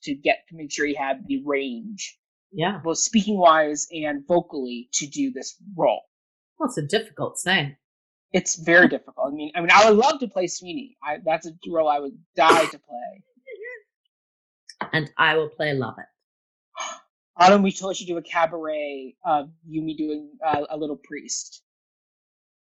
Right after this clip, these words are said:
Speaker 2: I don't know if I could sing it. That's, it's so hard.
Speaker 1: We could do it. We'll have to
Speaker 2: I, I
Speaker 1: practice.
Speaker 2: give full props to anyone who can do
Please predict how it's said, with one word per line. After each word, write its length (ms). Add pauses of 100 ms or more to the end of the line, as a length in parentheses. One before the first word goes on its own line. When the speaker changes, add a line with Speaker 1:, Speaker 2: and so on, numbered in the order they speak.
(200)
Speaker 2:
I 80
don't 180
know 120
if 100
I 100
could 160
sing 220
it. 140 (120)
That's, 220
it's 240
so 180
hard. 460 (1120)
Speaker 1:
We 120
could 140
do 180
it. 140
We'll 100
have 140
to 160
Speaker 2:
I, 40
I 80
Speaker 1:
practice. 400
Speaker 2:
give 100 (120)
full 260
props 280
to 60
anyone 380
who 80
can 160
do 120